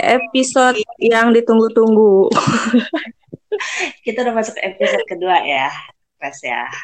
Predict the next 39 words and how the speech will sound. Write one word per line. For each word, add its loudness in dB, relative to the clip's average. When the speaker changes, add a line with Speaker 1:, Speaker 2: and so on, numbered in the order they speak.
Speaker 1:
Iya. 2
Speaker 2:
Jadi, -4
kalau -8
mungkin -18
yang -8
Speaker 1:
Kedua 4
Speaker 2:
udah -2
Speaker 1:
ya? 4
Speaker 2:
Iya. -10
Speaker 1:
Kedua 4
ya, 4
Speaker 2:
Kalau 2
Speaker 1:
bukan 0
ke 2
dua 4
ribu. 4
<laughs> -14
Speaker 2:
Semoga -4
ya -2
sampai -8
dua -10
ribu. -12
Gak -20
tahu -18
deh, -20
kita -20
bakal -6
ngomongin -12
apaan -10
ya -6
sampai -12
dua -10
ribu -4
ya. -10
Speaker 1:
Sampai 2
Speaker 2:
Dan 2
Speaker 1:
dua 6
ribu, 2
ab-, -6